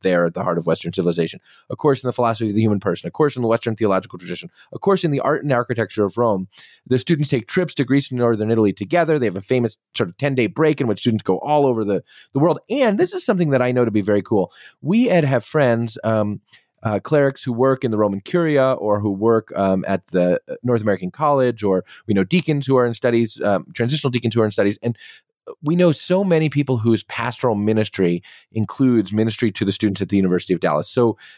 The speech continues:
these kids are getting, like, this very cool Catholic community, this very good academic formation, this opportunity to travel everywhere, and then really good spiritual formation from people who are living and working in the heart of the church. The Rome program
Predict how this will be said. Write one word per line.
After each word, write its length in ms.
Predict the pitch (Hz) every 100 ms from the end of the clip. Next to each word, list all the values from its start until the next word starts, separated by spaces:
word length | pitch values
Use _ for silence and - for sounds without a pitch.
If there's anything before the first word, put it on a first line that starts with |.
| _
these 520 | 117 139 175 151 - - 95
kids 220 | - 151
are 80 | 135
getting, 380 | 113 113 110 107
like, 260 | 104 95 - - _ _
this 200 | 104 -
very 280 | 104 127 160
cool 240 | 151 131
Catholic 320 | - 107 104
community, 480 | - 117 143 135 127
this 240 | 98 92
very 320 | 87 92 131 143
good 400 | 120 120 107 -
academic 440 | 110 107 101 101 90
formation, 600 | 104 107 135 - 127 107
this 160 | 95
opportunity 420 | 120 131 135 131
to 80 | 113
travel 300 | 104 110 107
everywhere, 320 | 98 101 101 -
and 140 | 123
then 160 | 139 120 - _ _
really 480 | 101 110 185 226 185
good 240 | 135 135
spiritual 400 | - 135 123 123
formation 460 | 104 107 123 139 101
from 120 | 101
people 260 | 113 113 110
who 100 | 107
are 80 |
living 200 | 101 104
and 100 | 104
working 260 | 95 98 98
in 80 | 92
the 40 |
heart 140 | 98 95
of 60 |
the 60 | 90
church. 280 | - 101 - - - _
The 100 | 131
Rome 240 | 123 160 208
program 640 | 170 143 135 123 120 117